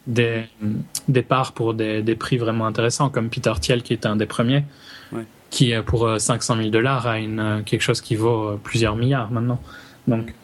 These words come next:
Speaker 1: Ça, c'est clairement intéressant pour eux, mais
Speaker 2: Ouais.
Speaker 1: le problème, c'est que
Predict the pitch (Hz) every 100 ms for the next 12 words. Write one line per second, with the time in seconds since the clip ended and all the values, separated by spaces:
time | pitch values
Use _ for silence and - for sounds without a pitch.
0 | - - - - 135 143 135 120 113 120
1 | 120 117 117 123 120 139 123 139 147 127
2 | 120 - - 117 127 - 143 151 147 139
3 | -